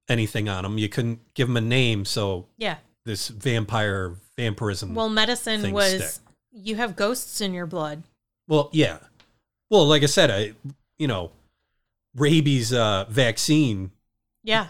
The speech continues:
Speaker 1: was literally, oh, what the hell was it?
Speaker 2: Eighteen.
Speaker 1: Eighteen, uh, eighteen eighty-five or something like that. Yeah, eighteen eighty-five for rabies.
Speaker 2: Yeah. <laughs>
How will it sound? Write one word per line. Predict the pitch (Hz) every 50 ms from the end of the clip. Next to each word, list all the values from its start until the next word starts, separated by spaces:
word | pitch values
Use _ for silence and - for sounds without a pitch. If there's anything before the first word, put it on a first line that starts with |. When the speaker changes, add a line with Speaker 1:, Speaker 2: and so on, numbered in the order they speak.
| - -
Speaker 1:
was | 127 120 117 104 107 127 123
literally, | 127 131 127 127 127 120 117 113 110 107 107 104 98 101 101 - _ _ _ _ _ _ _ _ _ _ _ _ _ _ _ _ _ _ _ _ _ _
oh, | - 101
what | 92 87 90 -
the | 196 202
hell | 196 90 87
was | 90 - -
it? | 220
Speaker 2:
Eighteen. | 214 202 202 202 202 202 202 196 196 208 208 202 _ _ _ _ _ _ -
Speaker 1:
Eighteen, | 117 107 107 - - 127 110 107 107 107 104 104 101
uh, | 95 92 90 92 90 87 87 87 90 _ _ _ _ _ _ _ _ _ _ _ _ _ _ _ _ _ _ -
eighteen | 123 120 - - 131 113
eighty-five | 110 107 101 98 95 - 101 92 92 87 87
or | 92 85
something | - - 98 95 95 95
like | 87 90
that. | - 104 - -
Yeah, | 147 143 - - - -
eighteen | 139 135 135 - 151 127
eighty-five | 123 123 110 101 - 147 139 123 95 82 80 -
for | - 104
rabies. | 95 117 123 123 110 90 80 - - - - _ _ _ _ _ _ _ _ _ _ _ _ _ _ _ _ _ _ _ -
Speaker 2:
Yeah. | 277 226 170 - _ _ _ _ _ _ _ _ _ _ _ _ _ _ _ _ _ _ _ _ _ -
<laughs> | 381